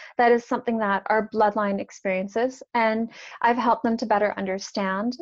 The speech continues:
the signs and symptoms of it and how to better recognize what is going on. That way, they're not going through some of the same stressful points that I went through. 'Cause I would go through, like, months where I wasn't having sex.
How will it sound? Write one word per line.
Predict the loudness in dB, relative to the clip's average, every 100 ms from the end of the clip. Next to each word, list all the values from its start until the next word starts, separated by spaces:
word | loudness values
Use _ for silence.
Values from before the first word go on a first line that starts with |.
| 0
the | 4 4 4 -2
signs | -2 0 0
and | -4 -4
symptoms | -4 -4 -4 0
of | 0
it | 0 -4 -6
and | -2
how | 0
to | 2
better | 2 0 0 0
recognize | 0 -2 -6 -4 -4 -6 -12 -12
what | -4 -2 -2
is | -4
going | -8 -10 -6
on. | -6 -6 -8 -4 0
That | 0 2
way, | 2 2 2
they're | 0 0
not | -2 -4
going | -4 -4
through | -4 -2 -2 -4 -12 -18 -16
some | -2 2 4
of |
the | 4
same | 2 -2 0 0 -2 -4 -8 _ _ _ _
stressful | -6 0 0 -2 -6
points | -2 -4 0
that | 0
I | 2
went | 0 -2
through. | 0 0 -6 -20 _
'Cause | 0
I | 4 4
would | 4 4
go | 4 6
through, | 6 6 6 4
like, | 0 0
months | 0 0 0 -2
where | 0 2 4
I | 2
wasn't | 2 -2 -4 -8
having | -6 -6 -6 -4
sex. | -2 -4 -6 -20 -20